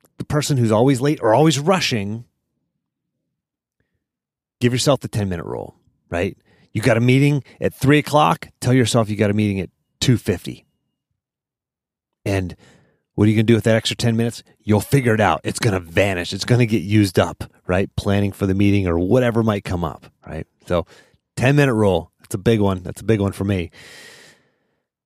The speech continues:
Here's another one. Next one. Mantra. Have a mantra. Now, uh, one of my clients, he may be listening right now,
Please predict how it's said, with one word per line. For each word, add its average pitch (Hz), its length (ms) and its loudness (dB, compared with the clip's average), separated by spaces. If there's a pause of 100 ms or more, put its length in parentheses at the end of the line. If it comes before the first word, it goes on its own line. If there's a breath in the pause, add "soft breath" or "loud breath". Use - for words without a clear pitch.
(280)
Here's 117 160 2
another 120 240 2
one. 101 140 0
Next 117 200 0
one. 98 200 2 (800)
Mantra. 85 520 0 (1700)
Have 92 180 -2
a 95 60 2
mantra. 80 500 0 (1500)
Now, 85 420 2 (480)
uh, 85 340 -6
one 85 200 0
of 101 60 2
my 98 80 2
clients, 101 540 -2
he - 100 -10
may 80 180 -4
be 98 120 0
listening 104 480 0
right 90 180 -4
now, 95 340 -2